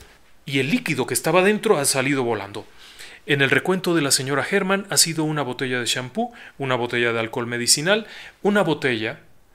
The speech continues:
de blanqueador, una botella de agua bendita, que es lo que más le ha crispado los nervios, porque aquello, imagínese usted, es como ir a un duelo con los indios y no llevar balas en las pistolas.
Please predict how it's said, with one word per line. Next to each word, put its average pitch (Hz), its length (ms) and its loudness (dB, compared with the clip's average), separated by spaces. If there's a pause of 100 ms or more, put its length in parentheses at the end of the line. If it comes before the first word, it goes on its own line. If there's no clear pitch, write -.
(120)
de 131 140 -2
blanqueador, 127 640 0 (300)
una 208 180 4
botella 156 400 4
de 117 100 2
agua 135 220 2
bendita, 165 640 0
que 131 120 4
es 123 80 0
lo 147 120 2
que 135 100 -2
más 135 240 0
le 135 140 2
ha 127 80 2
crispado 123 460 0
los 113 180 -4
nervios, 170 400 4
porque 117 260 -6
aquello, 147 460 0 (340)
imagínese 127 640 0
usted, 170 300 2
es 127 160 2
como 120 260 -6
ir 139 120 -4
a - 20 -4
un 131 160 -8
duelo 131 260 -2
con 123 140 -6
los 120 180 -2
indios 147 320 0
y 139 60 -6
no 123 100 -6
llevar 120 300 -2
balas 123 280 0
en 120 60 -8
las 110 140 -8
pistolas. - 580 -2